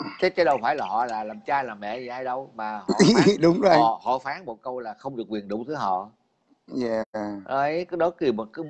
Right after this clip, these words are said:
Speaker 1: cái ừ, rất ư là thấy có vẻ là trịnh thượng. Ờ, thứ hai là có nghĩa là, rồi, rồi, à, là người ta không cầu thị, cái chuyện đó đã xảy ra rồi, nhà nước đã lên tiếng rồi, báo đài cũng đã, nhưng mà họ không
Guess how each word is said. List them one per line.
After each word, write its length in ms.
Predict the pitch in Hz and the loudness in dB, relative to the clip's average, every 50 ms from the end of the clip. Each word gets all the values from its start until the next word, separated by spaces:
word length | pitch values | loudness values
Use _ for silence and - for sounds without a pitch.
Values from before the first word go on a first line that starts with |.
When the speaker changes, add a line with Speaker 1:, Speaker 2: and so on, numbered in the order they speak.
| - | -8
Speaker 1:
cái 100 | - 165 | 0 2
ừ, 80 | 143 120 | 2 4
rất 380 | 107 107 107 110 120 165 202 - | 4 2 0 0 0 -2 -2 -2
ư 120 | - 156 139 | 0 0 2
là 120 | 120 110 95 | 2 2 0
thấy 320 | - 160 190 202 196 185 151 - | 0 0 0 2 0 0 -2 -2
có 120 | - 170 131 | -4 -2 0
vẻ 180 | 101 120 156 156 | 2 2 0 0
là 60 | 143 120 113 - | -4 -8 -6 -6
trịnh 200 | 107 104 120 127 | -6 -6 -6 0
thượng. 360 | - 120 120 120 123 139 156 - _ _ _ _ _ _ _ _ _ _ _ _ _ _ | 2 4 6 6 4 4 0 -6 _ _ _ _ _ _ _ _ _ _ _ _ _ _
Ờ, 120 | - 143 139 | -8 -2 0
thứ 120 | 165 170 | 2 2
hai 340 | 156 151 147 151 151 147 139 | 2 4 4 4 4 2 2
là 140 | 127 113 104 | -2 -4 -4
có 120 | 120 143 | -6 -8
nghĩa 180 | 139 123 143 156 | -8 -8 -6 -4
là, 180 | 131 113 107 104 107 104 104 104 104 101 | -4 -6 -6 -10 -14 -20 -20 -20 -14 -8
rồi, 200 | 104 104 104 107 | -6 -4 -4 -4
rồi, 240 | 107 107 104 104 104 | -2 -2 -2 -2 -2
à, 140 | 104 101 98 101 95 _ _ _ _ _ _ _ _ _ _ _ _ _ _ _ _ _ _ _ _ - _ _ - - _ _ _ _ _ _ - - _ _ _ _ _ _ - | -2 -4 -6 -8 -12 _ _ _ _ _ _ _ _ _ _ _ _ _ _ _ _ _ _ _ _ -20 _ _ -20 -20 _ _ _ _ _ _ -20 -20 _ _ _ _ _ _ -2
là 240 | 135 113 107 104 98 101 | 0 2 2 0 -2 -4
người 220 | 113 113 110 110 | -4 -4 -4 -2
ta 140 | 110 131 127 | -4 -4 -6
không 260 | 123 - 139 131 127 | -4 -6 -8 -8 -6
cầu 220 | 113 107 98 98 95 - | -6 -6 -6 -4 -6 -6
thị, 260 | 101 98 98 104 110 | -6 -6 -6 -6 -6
cái 100 | 113 147 - | -10 -10 -6
chuyện 160 | 107 101 113 | -4 -4 -2
đó 60 | 131 | 0
đã 140 | 131 117 120 | 0 0 0
xảy 220 | 120 - 87 113 135 | -2 -2 -4 -2 -2
ra 80 | 139 123 | -2 0
rồi, 380 | 110 104 95 95 92 90 85 - | 0 -2 -2 -2 -4 -6 -10 -8
nhà 160 | 101 95 92 | -8 -6 -2
nước 180 | 104 120 151 170 143 | 0 0 2 2 2
đã 80 | 139 | 0
lên 220 | 139 127 123 117 110 | 0 0 -2 -4 -4
tiếng 240 | 143 147 165 180 160 123 | -2 0 0 0 0 -2
rồi, 200 | 104 92 90 98 | -2 -2 -2 0
báo 180 | 104 117 143 151 123 | 2 2 2 2 0
đài 200 | 104 92 95 101 104 | 0 -2 -2 -2 -6
cũng 80 | 117 | -8
đã, 220 | 104 104 120 139 131 | -8 -6 -6 -6 -8
nhưng 140 | 120 120 113 | -12 -12 -6
mà 100 | 110 92 | -6 -4
họ 180 | 85 90 95 101 | -2 0 -2 -2
không 200 | - - 117 | -4 -8 -12